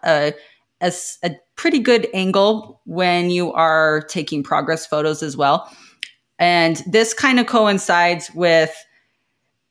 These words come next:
like, having a timer or using a tripod, because I we'll often get clients that say, "Oh, my husband, he, he had to go to work, or my kids weren't around, so I couldn't get anybody to take pictures of me this morning. I'll have to do it tomorrow."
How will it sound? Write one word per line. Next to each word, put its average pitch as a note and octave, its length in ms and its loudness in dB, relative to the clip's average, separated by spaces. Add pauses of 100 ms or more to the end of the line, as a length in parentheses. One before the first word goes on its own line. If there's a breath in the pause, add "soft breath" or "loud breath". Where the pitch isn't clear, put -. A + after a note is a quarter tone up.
(120)
like, E3+ 200 0
having F#3+ 460 -4
a D#3+ 60 0
timer F#3 840 2
or E3 200 2
using E3 400 -2
a D3 40 -2
tripod, E3 800 0 (320 loud breath)
because F3 460 0 (140)
I D#3+ 300 2 (580)
we'll F3 100 2
often E3+ 300 0
get D#3+ 200 0
clients - 480 -4
that - 100 -12
say, D3+ 200 -2
"Oh, G#3+ 160 2
my F3+ 140 -2
husband, E3+ 540 -4
he, C#3+ 580 -2
he D3 300 -10
had D#3+ 160 -6
to D3 80 -6
go C#3 160 -4
to C#3 80 -6
work, D3 480 -4 (260)
or C#3 180 -2
my C3+ 160 -2
kids D3 300 -6
weren't C#3+ 160 -4
around, C3+ 360 -2
so B2+ 300 -4
I C#3 60 -2
couldn't C3+ 320 -6
get C#3 140 -6
anybody C3+ 400 -4
to B2 60 -10
take - 280 -14
pictures F#3 380 -4
of C#3+ 120 -2
me C3+ 100 -4
this B2 260 -10
morning. B2+ 280 -6
I'll C3+ 100 -4
have C#3+ 200 -4
to C3+ 80 -10
do C3 160 -8
it - 80 -14
tomorrow." D#3+ 420 0